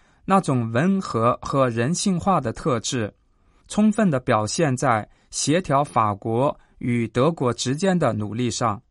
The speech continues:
他借币举用亲人，而且用自己私人的财产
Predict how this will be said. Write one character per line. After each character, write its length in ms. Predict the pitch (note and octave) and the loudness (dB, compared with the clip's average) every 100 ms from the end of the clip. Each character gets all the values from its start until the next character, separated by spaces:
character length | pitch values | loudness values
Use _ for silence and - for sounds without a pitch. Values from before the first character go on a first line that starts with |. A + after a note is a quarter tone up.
| _ _ _ _ _ - | _ _ _ _ _ -4
他 160 | F3+ | 0
借 240 | F3 A3 E3+ | 0 2 0
币 400 | - D#3+ A#2 - _ - | 0 -2 -2 -8 _ -8
举 180 | C#3 B2 | -2 0
用 220 | D#3+ A#2+ | 0 -2
亲 320 | - E3+ F3+ | -4 -2 0
人， 340 | A#2 A2 A#2+ - _ _ _ _ - | -2 -2 -6 -8 _ _ _ _ -2
而 140 | E3+ | -2
且 380 | - - A#2 A2+ _ | 0 -2 -2 -2 _
用 240 | - E3+ E3+ | -2 0 0
自 180 | - F#3+ | 0 -2
己 280 | - A#2 | -2 -4
私 280 | G#2+ - G3 | -4 -4 0
人 200 | F#3 B2+ | 0 0
的 120 | C#3+ | -2
财 300 | A#2+ - A2 | -4 -4 -4
产 340 | D3 - A2 | -2 -4 -4